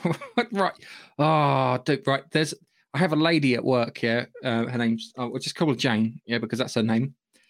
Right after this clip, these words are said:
And she's like, "Why do they keep putting lesbians in everything?" <laughs> You know, it's like, "Why do they put raisins in food?" <laughs> Yeah. It's like, or bits into cheese. Why are there lesbians in it? They're, it, it, it's, it's overrepresentation. Can we just have representation to match the population, please?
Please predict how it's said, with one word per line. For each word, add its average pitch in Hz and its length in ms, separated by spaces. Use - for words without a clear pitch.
And 135 100
she's 165 140
like, 180 160
"Why 302 100
do 285 120
they 226 60
keep 233 140
putting 214 200
lesbians 139 440
in 127 60
everything?" 117 480
<laughs> - 40
You 277 80
know, 285 80
it's 262 100
like, 233 80
"Why 208 80
do 196 140
they - 40
put 196 220
raisins 143 480
in 120 80
food?" 123 500
<laughs> - 60
Yeah. 180 320
It's 233 200
like, 185 120
or 147 140
bits - 400
into 120 220
cheese. 113 440
Why 302 100
are 277 40
there 254 100
lesbians 156 400
in 113 80
it? - 80
They're, 214 180
it, 214 160
it, 208 140
it's, 190 420
it's 185 400
overrepresentation. 151 1160
Can 160 160
we 202 80
just 196 180
have 180 240
representation 151 640
to 143 80
match 147 260
the 147 80
population, 127 580
please? 113 300